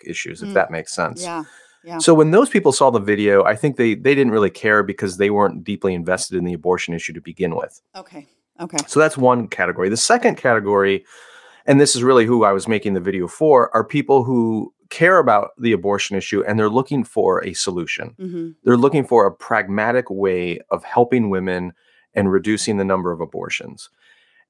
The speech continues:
Speaker 1: And they tended to respond very favorably to
Speaker 2: Mm.
Speaker 1: our video because we were trying to give them real data and practical ways of thinking about this, at least from,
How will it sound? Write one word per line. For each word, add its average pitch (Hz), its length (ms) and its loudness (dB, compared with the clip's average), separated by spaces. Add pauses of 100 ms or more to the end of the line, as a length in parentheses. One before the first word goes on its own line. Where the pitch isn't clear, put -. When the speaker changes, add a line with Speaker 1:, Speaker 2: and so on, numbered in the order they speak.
Speaker 1:
And 107 360 0
they 139 180 4
tended 135 300 -4
to 101 80 -2
respond 98 400 0
very 95 180 2
favorably 95 680 -2
to 104 80 -8
Speaker 2:
Mm. 98 40 -2
Speaker 1:
our 87 100 2
video 95 300 -2
because 87 300 -8
we 101 80 -2
were 101 80 0
trying 101 200 -6
to 92 60 -4
give 95 200 -4
them 85 320 -4 (580)
real 127 360 4
data 98 520 2
and 92 200 -8
practical 110 640 -4
ways 95 240 -2
of - 80 -8
thinking 120 380 -4
about 85 240 0
this, 90 180 -6
at 95 80 -4
least 104 160 -6
from, 95 220 -6